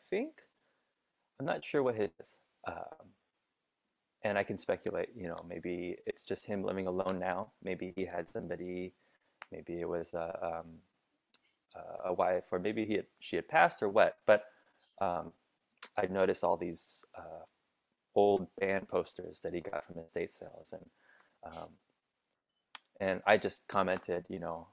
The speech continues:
how, how much I enjoyed getting, you know, getting to look at some of the, in, in, you know, artwork around his home.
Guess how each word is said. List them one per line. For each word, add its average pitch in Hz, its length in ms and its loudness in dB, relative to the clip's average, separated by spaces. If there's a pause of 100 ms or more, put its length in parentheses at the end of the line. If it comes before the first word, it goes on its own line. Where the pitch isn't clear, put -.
(120)
how, 85 160 -2 (220)
how 90 60 -8
much 92 220 -2
I 92 60 2
enjoyed 92 460 0
getting, 90 260 -4
you 85 80 -8
know, 87 160 -12
getting 98 220 -4
to 92 120 -20
look 95 200 2
at - 100 -20
some 87 180 -6
of 87 80 -6
the, 92 240 2
in, 90 140 -10 (100)
in, 87 120 -14 (180)
you 87 80 -8
know, 87 140 -8
artwork 104 320 4
around 90 200 2
his - 140 -6
home. 147 240 0